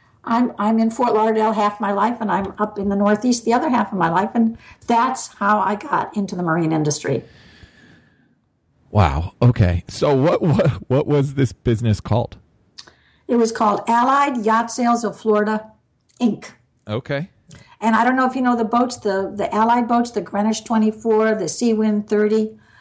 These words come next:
Speaker 1: the Looters thirty-three. Um, you know, th-, we had a whole series of boats that we sold,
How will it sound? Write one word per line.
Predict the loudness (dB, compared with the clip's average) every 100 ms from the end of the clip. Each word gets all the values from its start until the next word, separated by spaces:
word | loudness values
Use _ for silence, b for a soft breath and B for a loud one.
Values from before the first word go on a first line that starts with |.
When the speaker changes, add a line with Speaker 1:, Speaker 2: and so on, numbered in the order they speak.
| B B B
Speaker 1:
the | -2
Looters | 0 2 2 0
thirty-three. | 0 0 0 -2 -2 0 2 0 -2 -6 -12
Um, | -8 -6 -6 -8 -12 _ _ _ -20 _ 0
you | 2
know, | 2 0
th-, | -2 -2
we | 2 2
had | 4
a | 2
whole | 0 -2
series | -4 -2 2 2 2 -2
of | -8 -8 0
boats | 2 2 -2
that | -2
we | 0
sold, | -2 -2 -2 0 -2 -4